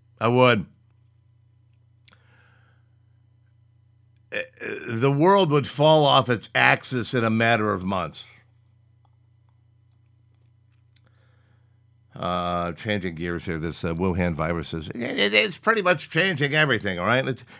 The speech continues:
and it's almost time for, here in Ohio, pretty much time for graduation.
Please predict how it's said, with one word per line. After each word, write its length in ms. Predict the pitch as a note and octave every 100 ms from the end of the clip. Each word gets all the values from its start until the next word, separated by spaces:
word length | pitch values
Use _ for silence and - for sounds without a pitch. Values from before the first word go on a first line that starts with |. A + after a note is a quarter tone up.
| -
and 120 | G3
it's 120 | F3
almost 280 | A3+ C4 E3+
time 180 | F#3+ G#3+
for, 160 | F3+ D3+ - _ _
here 240 | - A3 A3+
in 100 | G3+
Ohio, 640 | D#3+ D3+ D3 D#3+ F#3+ - _ _ _
pretty 160 | F3 G3
much 180 | F#3+
time 240 | - E3 F3
for 120 | E3
graduation. 960 | D3+ D3+ C#3+ B2+ A#2+ A#2 A#2+ C#3 E3